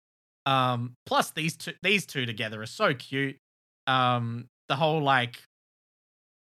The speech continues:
relationship dynamic that they're getting into. The mystery itself is very fun. Um, the action set pieces are great. Uh, they're, they're really fun, like, fighting scenes and stuff. Um, it's filmed, it's just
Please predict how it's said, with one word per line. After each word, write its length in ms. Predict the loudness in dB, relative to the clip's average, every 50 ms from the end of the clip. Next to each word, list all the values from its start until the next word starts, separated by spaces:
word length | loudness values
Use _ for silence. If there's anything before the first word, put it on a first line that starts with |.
| _ _ -4
relationship 580 | -2 0 0 0 -2 -4 -8 -10 -10 -10 -6
dynamic 540 | -2 0 2 2 4 2 2 2 0 -4 -4
that 120 | -8 -6
they're 100 | -6 -6
getting 280 | -4 -2 -2 -2 -2 -4
into. 480 | -6 -8 -8 -8 -8 -6 -6 -6 -6 -8 -10 _ _ _ _ _ _ -8
The 180 | -2 0 2 2
mystery 500 | 4 2 2 0 0 0 2 2 2 2
itself 500 | 0 -2 -2 0 2 4 4 2 0 -2
is 140 | -4 -2
very 280 | 0 2 2 4 4 2
fun. 520 | 0 -2 -2 0 0 0 0 -2 -4 -8 -10 _ _ _ _ _ -4
Um, 300 | -2 0 0 0 -2 0
the 120 | 2 2
action 280 | 2 2 2 -2 -4 -4
set 220 | -2 -4 -4 -2 -2
pieces 360 | -2 -2 -2 -4 -10 -12 -12
are 60 | -6
great. 420 | -2 2 4 4 4 2 0 -2 -8 _ _
Uh, 580 | -2 0 0 2 2 0 0 -2 -4 -4 -6 -10 -10 _ -2
they're, 160 | -2 -2 -2 -2
they're 160 | -2 -2 -2
really 200 | 0 -2 -2 -2 -4
fun, 500 | -4 -4 -4 -4 -4 -4 -6 -8 -10 -12 -16 _ _ _ _ _
like, 180 | -6 -6 -6 -6
fighting 380 | -6 -6 -4 -4 -2 -4 -6 -8
scenes 380 | -8 -10 -8 -8 -8 -8 -10
and 100 | -12 -14
stuff. 340 | -14 -12 -10 -10 -10 -10 -12 _ _ _ _ _ _ _ _ _ _ _ -6
Um, 400 | -4 -4 -4 -4 -6 -8 -12 -14 -12 _
it's 140 | -4 -4 -4 -4
filmed, 300 | -4 -4 -4 -4 -6 -10 -6
it's 240 | -4 -4 -4 -4 -8
just 460 | -12 -8 -4 -2 -2 -2 -4 -8 -14